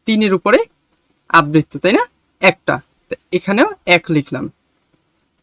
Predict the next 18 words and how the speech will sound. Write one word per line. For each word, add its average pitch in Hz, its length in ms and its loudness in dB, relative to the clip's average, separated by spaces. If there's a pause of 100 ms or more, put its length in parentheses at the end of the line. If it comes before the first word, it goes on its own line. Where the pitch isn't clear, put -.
(160)
তো - 80 -2
অনাবৃত্তর 202 680 4
ক্ষেত্রে - 320 0
আমরা 233 180 2
নিব 220 240 2
সব 214 260 0
থেকে 220 160 0
বড় 175 240 4
সংখ্যাটা, 214 440 0 (520)
যেটা 175 240 0
হচ্ছে 185 300 -4 (100)
এক, 180 380 4 (460)
এবং 233 320 4 (360)
আবৃত্তর 165 540 0
ক্ষেত্রে 269 280 -2
নিব 214 240 0
আমরা 196 300 6 (180)
লসাগু। 190 520 2